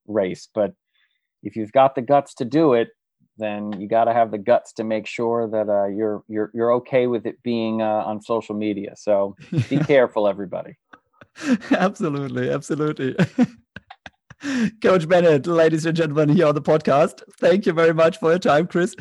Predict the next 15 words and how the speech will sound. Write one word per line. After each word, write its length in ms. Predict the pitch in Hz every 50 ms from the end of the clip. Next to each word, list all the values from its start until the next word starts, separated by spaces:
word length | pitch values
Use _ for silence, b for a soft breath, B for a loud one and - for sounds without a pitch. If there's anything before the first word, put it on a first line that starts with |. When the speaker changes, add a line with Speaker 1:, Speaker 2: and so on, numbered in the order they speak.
| 190 220 240 220 185
Speaker 2:
That 80 | - 170
was 240 | 165 160 156 180 156
very, 460 | 127 175 165 160 160 185 175 170 175
very 160 | 160 165 156 156
nice 280 | 151 143 143 160 -
to 120 | - - 151
have 180 | 151 139 143
you. 360 | 165 208 165 165 175 180 - - -
I'm 360 | - - 147 139 147 - - _ _ _ _ _ _ _
very 260 | - 160 151 175 165
much 200 | 160 160 147 147
looking 200 | 202 165 151 156
forward 440 | 139 - 147 139 147 160 156 156 156
to 280 | - 208 156 151 151 151
next 500 | 143 143 143 143 143 - - - -